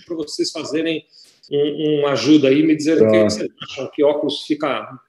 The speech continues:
Speaker 1: é, eu ia dizer aqui melhor, mas melhor não fica, que óculos fica menos pior, né?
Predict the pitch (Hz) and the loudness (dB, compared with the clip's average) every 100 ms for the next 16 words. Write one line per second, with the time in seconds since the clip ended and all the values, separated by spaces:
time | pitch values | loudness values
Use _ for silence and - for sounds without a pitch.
0 | _ _ _ _ _ 127 117 120 - 156 | _ _ _ _ _ -4 -2 -2 2 6
1 | 185 180 170 - 160 151 151 196 180 185 | 6 6 2 4 4 6 6 4 4 2
2 | 196 262 226 - 165 170 - 190 196 196 | 2 2 2 2 2 0 -2 -2 -2 -4
3 | - 190 196 156 170 180 156 - - 151 | -6 -8 -4 0 0 0 -2 -8 -6 -6
4 | 117 113 - 143 | -6 -8 -14 -20